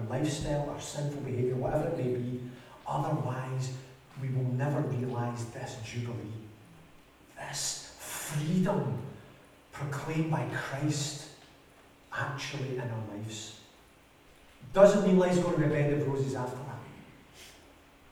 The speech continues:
According to the Lord's will, whatever our life may be. So my question as we just pause now, and I've got a wee bit of time and I'm glad. What's your problem?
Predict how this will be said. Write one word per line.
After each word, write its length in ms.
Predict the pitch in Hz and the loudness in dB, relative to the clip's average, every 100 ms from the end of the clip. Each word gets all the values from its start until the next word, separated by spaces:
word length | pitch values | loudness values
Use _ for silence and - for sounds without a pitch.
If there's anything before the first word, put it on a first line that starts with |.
| - - - - - - | -20 -20 -20 -20 -20 -12
According 360 | 135 135 123 | -8 -6 -6
to 120 | 110 | -6
the 80 | 107 | -6
Lord's 320 | 104 110 110 | -6 -6 -6
will, 240 | 98 98 104 - - - - - - - - | -8 -8 -10 -12 -16 -20 -20 -20 -20 -20 -16
whatever 280 | - 110 110 | -10 -6 -4
our 160 | 110 113 - 113 | -4 -6 -6 -4
life 120 | 113 | -4
may 280 | 110 113 113 | -4 -6 -4
be. 160 | 123 - - - - - - - - - - - - | -6 -6 -10 -16 -20 -20 -20 -20 -20 -20 -20 -20 -16
So 140 | 139 | -10
my 100 | 135 | -6
question 580 | 139 - 160 160 160 143 | -6 -2 -2 -2 -4 -4
as 100 | 127 | -4
we 80 | 123 | -4
just 320 | 117 - - | -4 -6 -6
pause 240 | 123 123 | -4 -4
now, 80 | 120 | -4
and 100 | 113 - - - - | -6 -8 -14 -18 -10
I've 140 | 117 | -8
got 180 | 117 131 | -6 -6
a 40 | 123 | -4
wee 80 | |
bit 100 | 147 131 | -2 -2
of 120 | 127 | -4
time 120 | 120 | -6
and 240 | 117 117 110 | -6 -6 -6
I'm 60 | 107 | -6
glad. 220 | 104 104 104 - - - - - - - - - - - - - - - - - - - - - - - - 135 | -6 -6 -8 -16 -20 -20 -20 -20 -20 -20 -20 -20 -20 -20 -20 -20 -20 -20 -20 -20 -20 -20 -20 -20 -20 -20 -20 -10
What's 180 | 147 - | -6 -4
your 120 | - | -4
problem? 300 | 113 104 | -6 -8